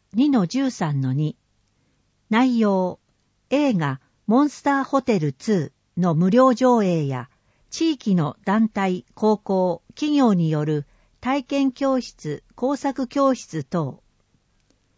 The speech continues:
詳細は各文化センターにあるイベントパンフレットをご覧になるか、お問い合わせください。申し込み。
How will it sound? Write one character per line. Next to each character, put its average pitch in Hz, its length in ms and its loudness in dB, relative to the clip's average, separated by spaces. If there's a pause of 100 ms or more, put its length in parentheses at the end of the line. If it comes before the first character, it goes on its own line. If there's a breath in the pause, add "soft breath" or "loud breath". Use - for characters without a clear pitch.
(160)
詳 294 260 -4
細 277 300 -2
は 254 320 -2
各 294 280 0
文 240 220 2
化 262 160 0
セ 262 160 0
ン 247 80 2
タ 175 200 -4
ー 156 40 -4
に 156 160 -2
あ 160 140 -2
る 135 240 -4 (360)
イ 202 120 0
ベ 285 140 0
ン 277 100 -2
ト 277 160 0
パ 277 160 -2
ン 277 80 -2
フ 220 120 -2
レ 190 100 0
ッ - 140 -10
ト 147 240 -4
を 139 60 -8
ご 165 160 -4
覧 208 240 0
に 208 140 2
な 202 120 0
る 175 120 -4
か、 135 260 -10 (320)
お 165 100 -8
問 262 280 2
い 262 40 0
合 254 60 2
わ 247 140 0
せ 247 120 -4
く 233 120 -6
だ 214 160 -2
さ 208 160 -4
い。 127 180 -8 (1200)
申 254 220 4
し - 100 -8
込 226 200 0
み。 208 240 0